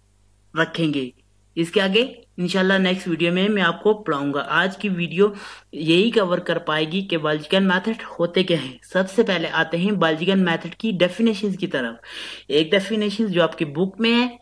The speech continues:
एक जो Oxford University ने बताई है। आप दोनों को बारी बारी study करते हैं। सबसे पहले हम book वाली को देखते हैं। the scientific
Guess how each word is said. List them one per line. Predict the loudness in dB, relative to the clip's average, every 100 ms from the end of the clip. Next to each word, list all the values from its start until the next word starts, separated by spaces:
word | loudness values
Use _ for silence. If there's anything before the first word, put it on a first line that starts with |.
| -4
एक | 0 0 2
जो | 0
Oxford | 2 -2 0 0 0
University | 0 0 -2 -2 -2
ने | -2
बताई | -2 -4 -4 -6
है। | -6 -10 _ _ _ _ _ _ _ _ -4
आप | -2 0
दोनों | 0 0 2 2
को | 2
बारी | 2 2
बारी | 2 0
study | -2 -4 -2
करते | -4 -4
हैं। | -6
सबसे | -6 -8 -6
पहले | -2 0 0
हम | 0 0 -2
book | -4 0
वाली | 0 0
को | -2
देखते | -4 -8 -10
हैं। | -12 -14 _ _ -20 -18 -16 -16 -18 _ -4
the | -2
scientific | 0 0 0 -2 -4